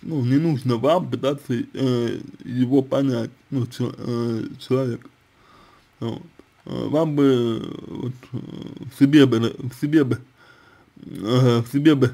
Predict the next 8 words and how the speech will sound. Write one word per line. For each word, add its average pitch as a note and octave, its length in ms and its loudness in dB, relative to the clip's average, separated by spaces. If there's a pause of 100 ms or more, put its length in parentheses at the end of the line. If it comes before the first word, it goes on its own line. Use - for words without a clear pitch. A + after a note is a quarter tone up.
(120)
э, A#2 400 -12
разобраться B2 680 2
бы A2+ 180 -8
в A2+ 60 -14
первую, A2+ 840 -6
в A#2 80 -14
первую A#2+ 420 0
очередь. A#2+ 360 -10